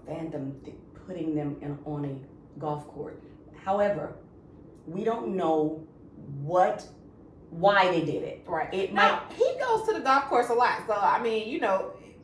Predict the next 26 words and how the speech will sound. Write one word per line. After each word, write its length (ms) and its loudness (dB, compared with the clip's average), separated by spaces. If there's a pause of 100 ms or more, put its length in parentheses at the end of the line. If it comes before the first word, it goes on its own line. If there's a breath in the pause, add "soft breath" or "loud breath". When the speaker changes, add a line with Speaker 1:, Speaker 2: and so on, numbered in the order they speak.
(120)
Speaker 2:
maybe 420 0
if 120 0
he 160 -2
wasn't 260 0
married 220 0
to 60 -8
somebody 380 0
else, 220 2 (160)
then 160 -2
I 160 6
would 140 -2
feel 180 -4
like, 240 6
"Oh, 300 2
okay, 260 0
I 60 -4
wanna 180 -10
put 160 -8
her 180 -8
here, 120 -6
I'll 140 -8
be 80 -12
here." 160 -8
Like, 240 -10
I 80 -8
don't, 140 -10